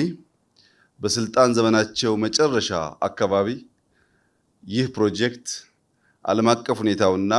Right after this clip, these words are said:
የኢትዮጵያ ሁኔታ ምቹ ጊዜ እንደሆነ አምነው ፕሮጀክቱ እንዲጀመር በማድረጋቸውና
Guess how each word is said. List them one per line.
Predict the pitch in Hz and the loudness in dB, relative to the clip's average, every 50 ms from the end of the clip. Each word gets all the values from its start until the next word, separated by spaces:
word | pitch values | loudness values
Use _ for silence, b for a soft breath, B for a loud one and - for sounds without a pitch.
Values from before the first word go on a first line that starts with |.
| 143 151 - - _ _ - | 0 -2 -6 -12 _ _ -8
የኢትዮጵያ | 117 120 117 120 120 127 110 - - 123 113 | -4 -2 -2 -2 -2 -4 -6 -2 0 0 0
ሁኔታ | 107 104 101 98 95 - 123 127 143 143 - _ _ _ _ _ - | 2 0 -2 -4 -2 -2 0 0 0 -2 -6 _ _ _ _ _ -10
ምቹ | 110 110 123 147 143 - - - - 156 139 | -4 0 2 2 2 0 -2 -4 -2 -2 0
ጊዜ | 120 127 113 107 113 | 0 0 0 0 0
እንደሆነ | 107 107 98 98 95 92 92 87 82 73 71 - _ _ - | 0 0 0 -2 -2 -4 -4 -6 -8 -10 -14 -18 _ _ -10
አምነው | 87 95 95 95 95 98 113 127 147 156 151 - _ _ _ _ _ _ _ _ _ _ _ _ - | -8 -8 -6 -6 -4 -2 0 0 -2 -4 -8 -12 _ _ _ _ _ _ _ _ _ _ _ _ -6
ፕሮጀክቱ | - 113 101 107 123 123 123 - - - 131 123 120 123 - - | -4 -2 0 0 0 -2 -2 -6 -4 0 2 2 2 0 0 2
እንዲጀመር | 110 113 110 110 120 135 131 - 113 120 107 95 87 78 78 - - _ _ _ _ _ _ _ _ _ _ _ _ _ _ _ _ _ _ _ _ _ - | 4 4 6 6 6 4 2 4 4 4 4 4 2 -4 -6 -12 -20 _ _ _ _ _ _ _ _ _ _ _ _ _ _ _ _ _ _ _ _ _ -4
በማድረጋቸውና | 113 117 123 135 139 131 127 127 110 110 107 101 - - 104 90 87 87 92 | 0 4 6 6 6 6 6 4 6 6 4 4 4 -2 -2 -2 -2 -2 -2